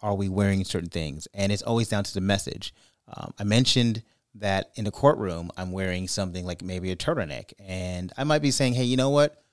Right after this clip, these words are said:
I'm delivering a certain message to opposing counsel or to the judge about how I feel about a case or how I feel about myself." But either way, there's a message being delivered.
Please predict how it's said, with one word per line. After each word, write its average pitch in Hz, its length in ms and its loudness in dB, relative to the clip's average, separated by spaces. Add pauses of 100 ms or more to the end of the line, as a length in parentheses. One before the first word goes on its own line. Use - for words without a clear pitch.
(420)
I'm 120 120 0
delivering 120 320 6
a 107 60 2
certain 110 280 0
message 104 420 2
to 98 240 0
opposing 90 320 -2
counsel - 360 -4
or 107 80 0
to 101 100 -2
the 104 120 4
judge 110 400 8 (320)
about 95 320 0
how 104 180 0
I 92 80 -2
feel 104 180 -8
about 87 160 -4
a 87 40 -8
case 123 420 -4
or 98 100 -10
how 95 120 -2
I 95 80 0
feel 101 200 -4
about 92 360 0 (340)
myself." 107 560 2
But 117 160 0
either 180 200 10
way, 143 220 10
there's 113 200 2
a 104 40 0
message 107 280 2
being 101 120 2
delivered. 107 420 0